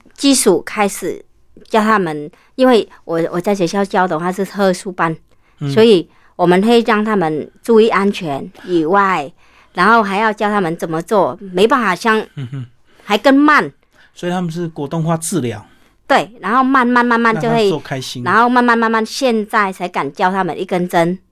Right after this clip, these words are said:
Speaker 2: 嗯。
Speaker 1: 然后才会教他们挖。
Speaker 2: 嗯。
Speaker 1: 要不然一开始你拿那个挖给他们，就是这样子，随便就给你这样子
Speaker 2: 乱撒。
Speaker 1: 挖下去了，
Speaker 2: 对。
Speaker 1: 整个那个，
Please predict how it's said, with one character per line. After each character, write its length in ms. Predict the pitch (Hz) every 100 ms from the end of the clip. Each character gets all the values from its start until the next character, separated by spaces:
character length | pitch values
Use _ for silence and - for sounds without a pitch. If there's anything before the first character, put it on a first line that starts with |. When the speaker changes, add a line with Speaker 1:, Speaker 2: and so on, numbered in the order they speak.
| _
Speaker 2:
嗯。 260 | 135 131 120
Speaker 1:
然 100 | -
后 160 | 185 220
才 180 | 208 190
会 60 |
教 140 | 208 202
他 80 | 190
们 260 | 165 180
挖。 300 | 180 202 170 180 _ _
Speaker 2:
嗯。 180 | 139 123 _
Speaker 1:
要 120 | - 262
不 60 |
然 160 | 220 214
一 80 | 247
开 240 | 233 247
始 180 | 247 190
你 160 | 165
拿 200 | 175 170
那 80 | 214
个 120 | 240 208
挖 140 | 208
给 140 | 190
他 140 | 165 190
们， 100 | 165
就 100 | 226
是 140 | 220
这 80 | 220
样 100 | 202
子， 140 | 139 _ _ _ _
随 220 | - 214
便 180 | 240 233
就 60 |
给 140 | 233 196
你 100 | 190
这 60 |
样 100 | 185
子 60 | 190
Speaker 2:
乱 120 | 147
撒。 220 | 120 -
Speaker 1:
挖 300 | 107 202 165
下 200 | 196 202
去 220 | 196 208 170
了， 140 | 139
Speaker 2:
对。 60 | 120 _ _ _
Speaker 1:
整 180 | 190 180
个 240 | 208 190
那 140 | 190 202
个， 280 | 196 104